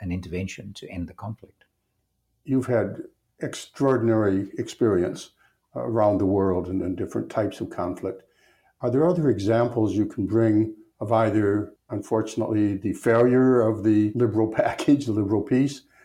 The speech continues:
Speaker 2: and on the other hand, where a more modest approach has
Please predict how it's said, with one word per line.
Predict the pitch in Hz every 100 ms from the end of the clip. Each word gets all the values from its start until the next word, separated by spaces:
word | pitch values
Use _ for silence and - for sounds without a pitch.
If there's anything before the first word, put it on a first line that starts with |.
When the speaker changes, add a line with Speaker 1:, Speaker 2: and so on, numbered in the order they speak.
| _ -
Speaker 2:
and | 127 117
on | 117
the | 123
other | 156 135
hand, | 120 110 107 107 _ _ _ _ _
where | 120 123 120 120
a | 113
more | 110 110
modest | 117 131 127 -
approach | 117 - 113 110 - -
has | - 123 127 127 117